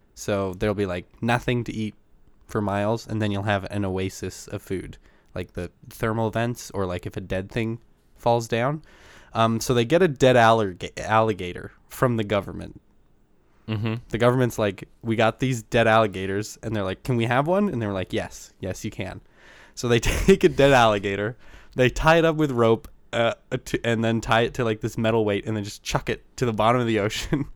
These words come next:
Speaker 2: Mm-hmm.
Speaker 1: They follow it down with their submarine, and they're like, "Yeah, so we, uh, decided to throw this dead alligator at the bottom of the ocean because alligators have lived a long time, and we think that they probably wind up here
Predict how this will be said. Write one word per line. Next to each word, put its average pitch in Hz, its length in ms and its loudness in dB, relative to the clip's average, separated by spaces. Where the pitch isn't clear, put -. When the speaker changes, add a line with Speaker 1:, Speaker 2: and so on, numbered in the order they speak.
Speaker 2:
Mm-hmm. 117 380 -2
Speaker 1:
They 156 80 2
follow 175 340 6
it 147 140 -2
down 127 220 4
with 120 100 -2
their 123 100 0
submarine, 104 560 -4
and 98 100 -6
they're 98 140 -6
like, 92 240 -6
"Yeah, 151 300 6
so 135 220 4
we, 131 260 4
uh, 110 280 4
decided 170 460 4
to 135 80 0
throw 147 340 6
this 127 220 4
dead 123 180 4
alligator 107 720 4
at 120 120 -2
the - 80 0
bottom 113 300 6
of 107 100 2
the 104 140 2
ocean 101 520 0
because 110 640 0
alligators 151 600 4
have 110 160 0
lived 117 280 2
a 113 60 2
long 98 300 0
time, 98 340 -4
and 107 100 -4
we 110 80 0
think 127 340 -2
that - 240 -8
they 107 120 0
probably 120 340 2
wind 104 360 0
up - 160 -2
here 98 320 -6